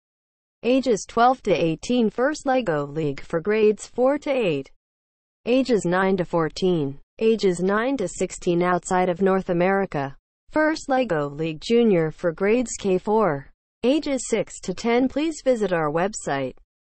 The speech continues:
w w w dot first inspires dot org, for more information about first Programs one point one in memoriam in October twenty nineteen. Doctor Woody Flowers, an innovator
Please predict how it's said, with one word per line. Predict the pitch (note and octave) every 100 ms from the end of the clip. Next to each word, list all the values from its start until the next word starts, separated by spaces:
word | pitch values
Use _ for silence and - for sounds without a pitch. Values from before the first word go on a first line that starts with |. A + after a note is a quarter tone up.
| _ F#3+
w | A#3 C4 D4+ D4
w | B3 A3 G#3+ A3+ A3
w | G3 F3+ F3+ F3+ F3
dot | E3+ D3+ -
first | - D#4 D4+
inspires | C4 G3+ - F#3+ F3+ D#3+ D#3+ -
dot | D3+ C#3+
org, | E3 F#3 D3+ -
for | E3+
more | F3 F#3
information | F#3 E3 F3+ F#3 A#3 C4+ G#3 F3
about | F3 E3 -
first | E3 D3+ - -
Programs | A#3+ B3 F#3 D3 C#3 -
one | F#3 A3 A#3 G#3
point | D#3+ B2+
one | D#3 F#3 G3
in | F#3+ F#3
memoriam | F#3+ F#3 F3+ F#3 F#3 E3 E3+
in | F3
October | F3 - A#3+ B3+ C4+
twenty | - A3+ A3+
nineteen. | F#3 D#3 D3 - F#3+ F3+ C#3 C3+ - _ _ _ _ _ _
Doctor | - A3+ C4 A3+ F3
Woody | F3 A3+ A3
Flowers, | - F3+ F3+ E3 C3 C3+ - - - _ -
an | G3+ G3
innovator | A3 A#3 G3+ E3+ E3